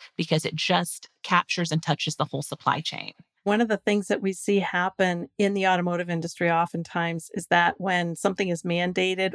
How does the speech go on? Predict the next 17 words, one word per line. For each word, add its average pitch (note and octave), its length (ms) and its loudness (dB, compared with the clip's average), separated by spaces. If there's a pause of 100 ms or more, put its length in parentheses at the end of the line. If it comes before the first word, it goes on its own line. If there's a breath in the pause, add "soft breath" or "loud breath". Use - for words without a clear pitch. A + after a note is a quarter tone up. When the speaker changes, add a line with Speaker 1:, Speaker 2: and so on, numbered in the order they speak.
Speaker 2:
or E3+ 180 4
it - 100 -2
looks D#3+ 240 -4
like F3+ 160 0
it's F#3 140 -8
gonna F#3+ 200 0
get G3 160 0
mandated, G3 640 -2 (440 loud breath)
it G#3 160 6
becomes G#3 520 0 (120)
almost F#3+ 320 0
kind F#3 200 -2
of F3+ 120 -4
like E3+ 180 -2
a E3+ 60 -8
checkbox - 720 -4 (100)
exercise. - 920 -6